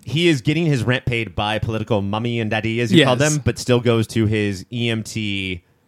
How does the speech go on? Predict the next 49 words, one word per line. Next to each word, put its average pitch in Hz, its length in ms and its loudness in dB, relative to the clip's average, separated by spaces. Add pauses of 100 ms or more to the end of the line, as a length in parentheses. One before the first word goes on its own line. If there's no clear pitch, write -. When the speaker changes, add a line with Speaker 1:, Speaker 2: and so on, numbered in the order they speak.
Speaker 1:
struggling 107 460 -4
sister 98 420 -6
to 104 100 -14
get 92 160 -10
money 98 220 -8
for 90 140 -12
cheese. 85 600 -12 (320)
Speaker 2:
Yeah, 143 200 6
'cause 165 160 2
he 180 80 6
doesn't 175 400 6
wanna 156 180 8
ask. 139 380 4
They 185 160 8
pay 196 160 8
his 143 160 6
rent. 120 240 4
He 139 80 0
doesn't 151 180 6
want 139 160 4
to 131 60 2
go 127 160 6
for 127 120 2
them 120 160 4
for 113 120 0
cheese 120 400 2
money. 117 340 0 (360)
Speaker 1:
And 147 160 0
then 156 280 0 (520)
in 143 100 0
the 131 80 2
second 185 340 -2
episode, 73 500 -10 (380)
uh, 101 280 -2
he 131 200 -8
gets 117 320 -4
ambushed 110 720 -6 (120)
in 110 100 -10
a 95 40 -6
dry 107 300 -6
cleaning 87 280 -10
by 92 120 -4
the 107 80 2
Speaker 2:
Uh-huh. 120 160 0
Speaker 1:
owners 120 300 0
of 107 100 -4
the 95 60 -4
dry 107 240 -6
cleaner. 69 320 -14